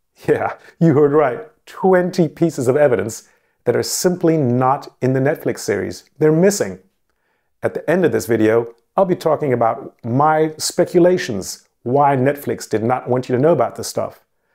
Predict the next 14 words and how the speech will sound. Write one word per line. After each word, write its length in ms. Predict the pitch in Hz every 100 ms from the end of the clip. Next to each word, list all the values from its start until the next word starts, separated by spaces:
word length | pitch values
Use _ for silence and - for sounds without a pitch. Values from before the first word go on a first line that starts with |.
| _ _ -
But 180 | -
first, 360 | - 233 226 - _ _ _
let's 280 | 151 180 185
look 200 | 147 180
at 80 | 127
these 160 | 104 -
twenty 300 | 123 110 104
pieces 280 | 117 107
of 80 | 107
evidence. 560 | 117 98 92 92 - _ _ -
The 100 | 98
twenty 420 | - 156 170 196
pieces 340 | 196 170 143
of 80 | 123